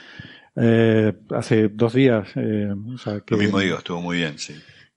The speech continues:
Speaker 1: con, eh, también con José Alberto Rubiño y con Bea Ruiz, eh, que... Espero que se publique pronto en YouTube, eh, una, una conversación que tuvimos sobre cosmología, sobre el origen y el fin del universo,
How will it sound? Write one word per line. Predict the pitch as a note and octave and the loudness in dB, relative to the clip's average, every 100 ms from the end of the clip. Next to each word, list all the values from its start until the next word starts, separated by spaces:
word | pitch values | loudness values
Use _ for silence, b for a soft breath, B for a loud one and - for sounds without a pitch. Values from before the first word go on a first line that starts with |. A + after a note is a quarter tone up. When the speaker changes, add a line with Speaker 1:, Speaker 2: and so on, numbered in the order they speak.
| _ - | _ -4
Speaker 1:
con, | A#2 A2+ A2 A2+ | 0 2 2 2
eh, | A2 G#2+ G#2+ G#2 | 2 2 2 2
también | A#2 A#2+ | 2 0
con | - | 0
José | A#2+ | 0
Alberto | A#2+ A#2+ A#2+ | 2 2 0
Rubiño | A2+ D3 D#3 C#3+ | 2 4 4 4
y | C3+ | 4
con | B2+ A2+ | 2 2
Bea | A#2+ B2 | 4 4
Ruiz, | A#2 C3 D#3 C3+ C3+ | 4 4 4 2 -4
eh, | C3 A2+ A2 G#2 G2+ G2+ | 0 4 4 2 -6 -6
que... | - A2 G#2 G#2 G2+ - B B B B B - | 0 2 4 2 0 -4 B B B B B -8
Espero | A#2+ B2 B2 | 0 2 2
que | B2 A#2+ A#2 A2+ A2+ A2 | 4 4 6 6 4 4
se | B2 | 0
publique | A#2 A#2 B2+ B2 | 2 2 4 4
pronto | C3+ C3+ B2+ B2 | 4 2 4 4
en | A#2+ A#2+ | 4 4
YouTube, | A#2+ C#3 D#3 D3+ | 2 2 2 2
eh, | B2 | 0
una, | A#2+ A#2+ A#2+ A#2 A2 | 2 4 4 2 2
una | G#2+ A2+ D#3+ C3 | -2 -2 0 2
conversación | B2 A#2 G2 B2 | 2 0 0 -2
que | B2 | 2
tuvimos | A#2+ C3 B2+ | 2 2 2
sobre | B2 A#2 A#2 A2+ A2 A2 | 2 4 4 6 4 2
cosmología, | G#2+ A#2 G#2+ B2 D#3+ | -4 -4 -4 2 2
sobre | D3 B2 | 4 2
el | G#2+ | 4
origen | A#2+ B2+ A#2+ | 2 4 2
y | |
el | A2 | 2
fin | C3 A#2 | 2 2
del | A2 | 2
universo, | A#2 C3 C3+ D#3 | 4 2 2 0